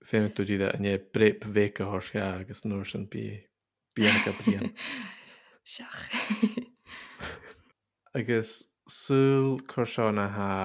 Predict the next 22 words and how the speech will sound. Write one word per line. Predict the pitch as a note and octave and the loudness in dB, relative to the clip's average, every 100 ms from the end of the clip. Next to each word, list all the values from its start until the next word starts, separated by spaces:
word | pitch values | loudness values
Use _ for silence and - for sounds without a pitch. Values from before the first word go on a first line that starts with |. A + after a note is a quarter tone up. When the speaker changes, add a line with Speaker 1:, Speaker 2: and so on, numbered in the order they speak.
| F#2 F#2+ - _ _ _ _ _ _ - | -2 -6 -10 _ _ _ _ _ _ -2
Speaker 1:
dy | G#2 | 0
henar | G#2 G#2 G2+ F#2+ G2 | 2 0 0 -4 -4
yn | G#2+ G2 | -4 -2
eich | F#2+ F2+ - - - _ _ _ _ _ _ _ _ _ _ - | -2 -4 -8 -12 -16 _ _ _ _ _ _ _ _ _ _ -6
chwbwl | - A2 A2+ A2+ A2+ | -2 2 2 2 0
tiach | - G2+ - | 0 0 0
a | |
fi | G2+ G2+ | 0 0
brian | G2 G#2 G#2 G2 G2 | -2 0 2 2 0
Gaeleg | G#2 G2 G2 G#2+ - - | -2 0 -2 -6 -10 -16
ddw | - G#2 G2 | -8 -6 -4
tein | - G2+ G2 F#2+ | 2 2 2 0
agos | G2 G2+ - | -4 -6 -6
rhy | G#2 G2 | -8 -6
dy | G#2 | -4
frahar, | G2+ G2+ F#2+ G#2+ - - _ _ _ _ _ - | -4 -4 -6 -6 -6 -8 _ _ _ _ _ -12
agos | - - | -10 -4
nach | G#2 G2 G#2+ | -4 -4 -2
ro | G2+ G2 F#2+ G2 | 0 0 0 -2
rhy | G2 F#2+ F#2 G#2 _ _ | -2 -4 -4 -8 _ _
tahar. | - G2+ F#2+ - - - _ _ _ _ _ _ _ _ _ _ _ _ _ _ _ _ _ _ _ _ - | -8 -6 -6 -8 -10 -12 _ _ _ _ _ _ _ _ _ _ _ _ _ _ _ _ _ _ _ _ -10
Speaker 2:
Siach, | - G#3 F#3 F3+ F#3 - | -2 0 0 0 -6 -12